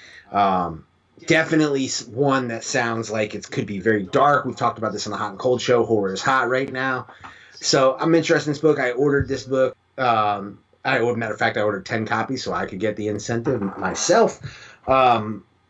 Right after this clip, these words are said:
I haven't gotten them in yet. I'm anxious to read this one for sure.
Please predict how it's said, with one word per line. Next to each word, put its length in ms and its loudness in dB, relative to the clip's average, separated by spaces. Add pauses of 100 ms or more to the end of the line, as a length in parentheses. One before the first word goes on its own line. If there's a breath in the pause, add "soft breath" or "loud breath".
(400)
I 60 -4
haven't 240 0
gotten 140 0
them 100 -4
in 100 -2
yet. 260 -2
I'm 200 -8 (340)
anxious 440 0
to 80 -4
read 180 2
this 180 -4
one 200 -2
for 120 -4
sure. 400 0